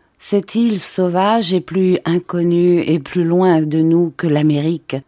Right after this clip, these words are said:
bien qu'on la voie quelquefois des côtes de France comme aujourd'hui. Figurez-vous un monde encore en chaos, une tempête de montagnes que séparent des ravins étroits où roulent des torrents.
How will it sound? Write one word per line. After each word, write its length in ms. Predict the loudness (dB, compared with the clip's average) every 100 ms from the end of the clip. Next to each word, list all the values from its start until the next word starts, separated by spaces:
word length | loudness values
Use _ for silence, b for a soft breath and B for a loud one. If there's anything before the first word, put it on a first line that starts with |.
| _ -8
bien 240 | 0 0
qu'on 160 | 2 0
la 160 | 0
voie 180 | 0 -4
quelquefois 540 | -4 -4 -6 -4 -4
des 140 | -4 -6
côtes 260 | -6 -6
de 120 | -6 -8
France 500 | -6 -4 -4 -4 -8
comme 260 | -4 -2
aujourd'hui. 640 | -2 -4 -6 -6 -8 -10 -12 _ _ _ _ _ _ _ _ _ -8
Figurez-vous 800 | -4 0 2 4 2 4 4 4
un 120 | 4
monde 360 | 4 6 6 4
encore 420 | 2 2 0 2
en 120 | 0
chaos, 600 | 0 -2 0 0 0 -4 _ 2
une 240 | 4 4
tempête 600 | 2 0 0 0 -2 0
de 100 | 0
montagnes 800 | 2 2 0 -2 -2 0 -2 -2
que 160 | -2 -4
séparent 500 | -4 -4 -4 -4 -4
des 140 | -6
ravins 420 | -4 -4 -2 -2
étroits 540 | -2 -8 -10 -8 -8 -8 _ -4
où 120 | -2
roulent 400 | 2 2 4 2
des 160 | 0
torrents. 560 | -4 -6 -6 -4 -6